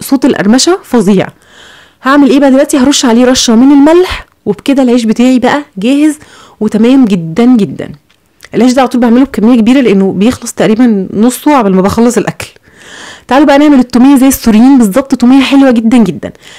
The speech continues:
هنحتاج كوباية من النشا، عليها كوبايتين من المية، وهقلب فيهم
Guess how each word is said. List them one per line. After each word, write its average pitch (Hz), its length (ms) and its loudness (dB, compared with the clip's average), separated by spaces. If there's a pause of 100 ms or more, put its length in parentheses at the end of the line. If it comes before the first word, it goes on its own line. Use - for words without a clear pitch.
(140)
هنحتاج 214 480 -2
كوباية 277 340 2
من 285 120 4
النشا، 269 400 2
عليها 240 320 -2
كوبايتين 196 680 -2
من 196 280 2
المية، 254 440 2 (1040)
وهقلب 269 420 0
فيهم 330 460 0